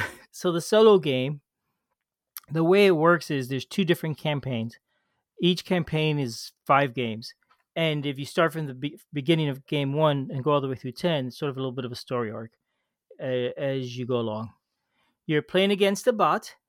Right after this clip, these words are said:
The way the bot works is it has a deck of twelve different cards, and they're double-sided. You're gonna shuffle up the cards, putting them on the side,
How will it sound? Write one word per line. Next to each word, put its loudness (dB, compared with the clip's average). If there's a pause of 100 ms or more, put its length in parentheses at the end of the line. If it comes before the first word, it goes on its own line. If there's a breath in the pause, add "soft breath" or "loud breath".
The -4
way 2
the 2
bot 0
works -2 (760)
is -2
it -4
has -2
a -2
deck 0
of -4
twelve 0
different -6
cards, 2 (320)
and -4
they're 0
double-sided. 0
You're -6
gonna -4
shuffle -2
up -2
the -2
cards, -4 (1000)
putting 0
them 0
on -2
the -6
side, -2